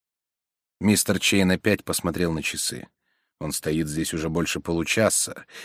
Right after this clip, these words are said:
а вот и первый автомобиль въезжает в гараж. Пора убираться отсюда.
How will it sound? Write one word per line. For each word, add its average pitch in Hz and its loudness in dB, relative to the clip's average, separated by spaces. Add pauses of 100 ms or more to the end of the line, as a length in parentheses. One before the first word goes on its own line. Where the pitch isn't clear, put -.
а 90 4
вот 113 6
и 101 0
первый 113 6
автомобиль 104 4
въезжает 107 4
в 95 -2
гараж. 110 4 (640)
Пора 113 4
убираться 92 4
отсюда. - -6